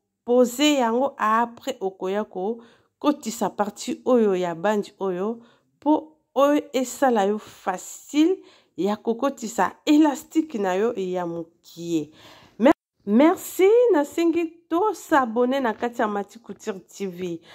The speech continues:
Tosali coupe na biso, etikali tosala montage. Première partie, tokotisi ya coupe po tocomprendre.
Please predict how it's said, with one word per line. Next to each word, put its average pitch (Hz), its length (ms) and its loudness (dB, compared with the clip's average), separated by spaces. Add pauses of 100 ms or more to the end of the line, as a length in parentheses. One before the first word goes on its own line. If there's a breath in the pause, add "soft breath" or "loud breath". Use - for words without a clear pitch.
(420 loud breath)
Tosali 320 640 4
coupe - 280 -6
na 214 120 0
biso, 294 720 -4 (500 soft breath)
etikali 262 720 0
tosala 233 1200 -2 (560)
montage. 208 920 0 (580 loud breath)
Première 247 420 0 (120)
partie, 339 460 -2 (100)
tokotisi 226 800 -6
ya 190 260 -2 (640)
coupe 381 380 0 (440 soft breath)
po 311 140 -2
tocomprendre. 185 920 -4